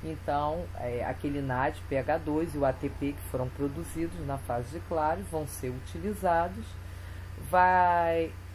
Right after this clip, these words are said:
e vai ter a conversão, né, numa série de, nessa série de reações do ciclo da pentose, o gás carbônico, indiretamente, digamos assim, vai ser transformado em glicose.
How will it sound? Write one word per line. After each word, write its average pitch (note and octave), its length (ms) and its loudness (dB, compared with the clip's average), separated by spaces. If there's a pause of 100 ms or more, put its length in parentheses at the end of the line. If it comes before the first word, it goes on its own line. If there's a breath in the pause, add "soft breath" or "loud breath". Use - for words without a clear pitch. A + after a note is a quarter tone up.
(140)
e F#3 80 -6
vai G3 180 8
ter F#3+ 140 2
a D#3+ 60 4
conversão, F3+ 840 0 (220)
né, E3 400 0
numa C3+ 300 -2
série B2 340 -2
de, A#2+ 160 -8 (100)
nessa A#2+ 340 -4 (120)
série A#2+ 180 0
de A2+ 140 -8
reações B2 680 -4
do C3 300 -10
ciclo - 300 -8
da C3 120 -2
pentose, F#3+ 1000 0 (460 loud breath)
o E3 600 -2
gás D#3+ 220 4
carbônico, E3 560 -2 (340)
indiretamente, C3+ 760 -2
digamos C#3 360 -4
assim, E3 240 -2
vai E3 100 0
ser E3 180 -4
transformado D3+ 840 -2 (220)
em D#3 200 -4 (680 loud breath)
glicose. B2+ 1300 -4